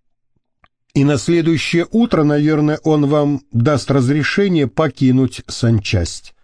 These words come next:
Голос мерзлого овоща. Ничего у нее для него больше нет.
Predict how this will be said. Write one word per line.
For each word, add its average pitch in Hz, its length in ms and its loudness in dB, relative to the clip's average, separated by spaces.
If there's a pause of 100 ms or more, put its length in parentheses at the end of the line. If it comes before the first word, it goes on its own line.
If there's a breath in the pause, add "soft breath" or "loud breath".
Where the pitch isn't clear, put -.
(400 loud breath)
Голос 214 540 0 (220)
мерзлого 151 800 2
овоща. 92 600 -2 (460 soft breath)
Ничего 202 720 0
у 156 140 2
нее 202 360 2
для 143 220 0
него 143 280 2
больше 139 420 0
нет. 151 280 0